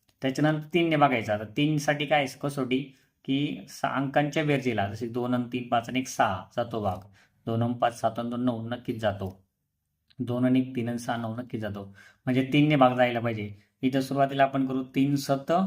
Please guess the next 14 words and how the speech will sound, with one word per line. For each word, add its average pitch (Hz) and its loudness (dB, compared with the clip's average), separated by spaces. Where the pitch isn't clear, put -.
एकवीस, 127 -2
खाली 120 -2
उरला, 127 0
अं, 117 -6
दोन 151 6
उरला, 113 0
परत 170 4
तीन 151 0
सत 143 -2
एकवीस, 113 -6
नंतर 135 4
इथं 127 0
तीन 131 6
आठ 135 2